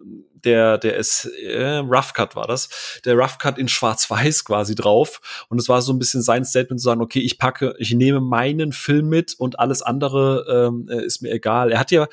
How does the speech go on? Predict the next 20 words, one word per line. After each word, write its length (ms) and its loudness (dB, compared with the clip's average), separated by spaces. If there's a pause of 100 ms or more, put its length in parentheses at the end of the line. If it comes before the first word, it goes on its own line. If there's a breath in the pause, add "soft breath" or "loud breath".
(220 loud breath)
tatsächlich 420 -4
bis 260 -4
heute 560 2 (380 soft breath)
den 140 2
Joss 260 -2
Whedon 160 -2
Cut 240 -4
gar 140 -2
nicht 160 -6
gesehen, 640 0 (240 loud breath)
weil, 360 4
äh, 120 0
Christopher 420 0
Nolan 540 2
und 360 -4
Deborah 380 0
Snyder, 400 0
also 160 0
seine 180 -4
Frau, 600 -2